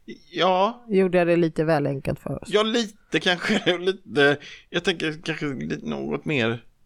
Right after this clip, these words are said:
Speaker 2: Nej, men om det är en restaurang i alla fall.
Speaker 1: Wow, Uppåkat
Speaker 2: Wow.
Speaker 1: fyller ett år. Ja, där
Speaker 2: Okej.
Speaker 1: sitter de i dörren.
Speaker 2: Jag blåser upp ett par ballonger.
Speaker 1: <laughs> Ja, lite ballonger.
Speaker 2: Ja.
Speaker 1: Det ska man ha när det är fest.
Speaker 2: Mm.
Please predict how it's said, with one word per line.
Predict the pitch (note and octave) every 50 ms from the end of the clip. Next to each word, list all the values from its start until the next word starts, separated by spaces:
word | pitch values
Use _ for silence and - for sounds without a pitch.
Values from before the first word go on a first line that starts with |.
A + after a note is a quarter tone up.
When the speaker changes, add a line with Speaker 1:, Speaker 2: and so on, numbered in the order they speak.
| _ _ _ _
Speaker 2:
Nej, | - A#3 A#3
men | A#3+ A#3+
om | A#3+
det | A#3 A#3+
är |
en | A#3 A3+
restaurang | B3 A3+ - - C#4 E4 F4+ C4+ F3+
i | E3
alla | D#3+ E3 - G3 F3 D3+
fall. | - D3
Speaker 1:
Wow, | B2+ A2+ G#2
Uppåkat | C#3 D#4 F4 F4 E4+ E4 D#4+ D#4 C#4+
Speaker 2:
Wow. | B3+
Speaker 1:
fyller | A3+ G3+ D#3 D3 D3+
ett | C#3+ - _ -
år. | G3 G3+ E3+ C3+ A2 G2+ G#2 G#2 F#2+ - - - _ _
Ja, | - C#3 A#2+ B2+ F#3+
där | F3+ D#3
Speaker 2:
Okej. | E3 C#3+ D#3
Speaker 1:
sitter | E3 D#3+ D#3+
de | B2 G#2 A2 C#3 E3
i | F3+
dörren. | D#3+ C#3+ B2+ A#2+ C3 C3+ - _ _ _ _ - _ _ - _ - - - - -
Speaker 2:
Jag | G3+ G3+
blåser | F#3+ G#3 A3+ A3 G#3+ - G3+
upp | F#3 E3 E3+
ett | E3+ D#3+ -
par | - D#3
ballonger. | C#3+ D#3 C#3+ C#3+ D3 D3 D3 D#3 F#3 A#3 C4+ B3 - - - - - -
Speaker 1:
<laughs> | - _ _ _ _
Ja, | - E3 F#3 G#3+ B3
lite | B3+ A#3+ A3+ G#3 G#3+ G3+
ballonger. | G3 G3+ G#3 G#3 G3 F3 B2+ A#2+ B2 B2+ C#3+ E3+ G#3+ A3 - - _ - -
Speaker 2:
Ja. | - D#3 D#3 E3 G3 B3 D4+ - -
Speaker 1:
Det | F#3+
ska | D#3+ - - D#4+
man | D4
ha | F3
när | G#2+ G#2
det | G#2+ G#2
är | G2+
fest. | - - - C3+ - - - - - - _ - - -
Speaker 2:
Mm. | D#3+ D#3+ F#3 B3